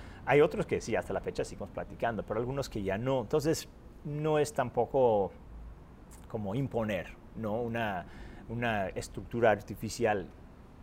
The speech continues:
Pero creo que normalmente nuestra lucha no es tanto eso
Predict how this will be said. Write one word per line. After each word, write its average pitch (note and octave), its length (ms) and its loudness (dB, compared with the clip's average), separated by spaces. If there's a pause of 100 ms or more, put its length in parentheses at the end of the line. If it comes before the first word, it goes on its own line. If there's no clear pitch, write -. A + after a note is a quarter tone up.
(260)
Pero C3 120 2
creo D3+ 180 2
que C3+ 360 4 (420)
normalmente B2 420 0
nuestra G#2+ 480 2
lucha A2+ 320 0
no G#2+ 100 -4
es G2+ 120 -4
tanto G#2+ 320 0
eso G2+ 280 0